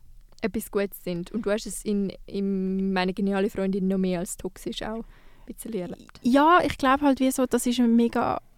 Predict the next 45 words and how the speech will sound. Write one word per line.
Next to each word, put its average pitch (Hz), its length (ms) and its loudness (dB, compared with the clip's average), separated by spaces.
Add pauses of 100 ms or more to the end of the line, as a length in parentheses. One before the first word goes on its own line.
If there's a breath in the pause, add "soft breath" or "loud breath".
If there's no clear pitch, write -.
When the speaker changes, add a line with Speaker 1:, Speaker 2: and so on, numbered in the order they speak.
Speaker 2:
mega 226 320 2
grosser 220 360 0
Teil 214 280 -2
von 208 120 -6
dieser 208 200 -2
Dynamik 202 560 -2 (200)
einfach. - 520 -10 (100)
Und 233 140 0
vielleicht 233 240 0
ist 233 100 -10
das 220 120 -6
auch 208 120 -4
irgendwie 214 240 -2
speziell 226 600 0
für, 208 240 -4 (280 loud breath)
für - 140 -12
die 233 160 4
Freundschaft, 220 520 -2
aber 208 100 -6
ich 214 60 -10
habe 214 100 -4
es 220 60 -8
einfach - 280 -12
auch 220 120 0
spannend 214 440 -2
gefunden, 208 320 -4
dass 208 160 -6
das - 200 -10
mal 208 220 -2
so, 202 320 -6 (400 soft breath)
Speaker 1:
Gesagt - 380 -6
Speaker 2:
so - 140 -2
Speaker 1:
wird. 214 80 0
Speaker 2:
fest - 460 0
thematisiert 214 720 0
Speaker 1:
Mhm. 202 60 0
Speaker 2:
wird. 202 340 -2
Und 220 140 2
ich 226 100 -2
glaube 214 240 0
halt, 208 180 0
wie 214 140 2
in 208 100 2
Realität 208 680 -4
hat 202 100 -8